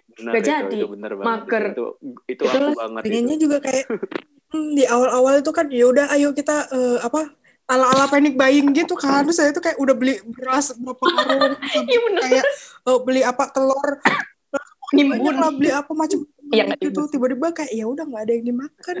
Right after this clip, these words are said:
Speaker 3: nggak ada yang disentuh gitu. Jadi kayak telur itu ada yang sampai dua minggu setelah dibuka gitu.
Speaker 2: <laughs>
Speaker 3: Bau dia. Gimana nih?
Speaker 2: Lama pol.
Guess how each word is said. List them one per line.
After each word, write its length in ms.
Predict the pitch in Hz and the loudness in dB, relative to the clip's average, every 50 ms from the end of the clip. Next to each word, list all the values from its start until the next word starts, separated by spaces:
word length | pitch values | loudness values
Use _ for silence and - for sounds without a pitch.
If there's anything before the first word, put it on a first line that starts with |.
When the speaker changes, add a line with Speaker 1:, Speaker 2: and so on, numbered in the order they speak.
| 370 359 | -8 -8
Speaker 3:
nggak 120 | 294 220 - | -6 -4 -2
ada 80 | 233 262 | -2 -2
yang 140 | 277 269 277 | -2 -2 -2
disentuh 560 | 294 - 226 294 311 311 - _ - 370 381 370 - | -4 -4 -4 -8 -10 -12 -12 _ -6 -6 -6 -6 -8
gitu. 180 | 302 302 - 349 | -8 -4 -4 -2
Jadi 160 | 339 349 359 370 | -2 -2 -2 -2
kayak 160 | - 381 339 - - - - - _ | -4 -4 -6 -8 -12 -20 -20 -18 _
telur 320 | - 320 330 330 339 453 466 | -4 -2 2 2 4 4 2
itu 160 | 415 - 494 | 4 4 4
ada 260 | - - 427 453 494 494 | 4 4 4 6 6 6
yang 100 | 453 403 | 6 4
sampai 240 | - 427 381 403 453 | 2 0 2 2 2
dua 180 | 370 339 330 330 | 2 2 0 2
minggu 260 | 311 320 311 302 320 392 | 2 2 2 2 2 2
setelah 300 | 427 - 359 349 359 359 | 2 0 0 -2 0 0
dibuka 720 | 339 330 330 - 247 262 262 285 294 277 - - 302 320 330 349 | 0 -2 -2 -4 -6 0 2 2 2 2 0 -2 -2 0 0 -2
gitu. 160 | 359 359 349 302 302 _ - - - - 320 277 - 247 220 - - - - | -4 -4 -6 -8 -10 _ -20 -14 -8 -8 -8 -4 -2 0 2 2 2 2 2
Speaker 2:
<laughs> 640 | - - - - 370 277 285 294 - - - - 226 | 0 -2 -2 -4 -2 0 -2 -2 -2 -4 -8 -6 -2
Speaker 3:
Bau 320 | 240 311 403 427 311 - | 2 4 4 4 4 2
dia. 240 | 262 262 247 240 240 247 - 403 415 - 269 - - - | 2 2 4 4 2 2 2 2 2 2 2 0 0 0
Gimana 280 | 269 285 - 330 392 466 466 339 | 2 4 4 6 6 6 6 4
nih? 160 | 339 392 381 - | 4 2 0 2
Speaker 2:
Lama 320 | 247 254 262 269 294 311 320 349 | 2 0 2 0 -2 -4 -4 -2
pol. 400 | 285 277 294 330 285 247 240 | -2 0 0 0 0 0 -2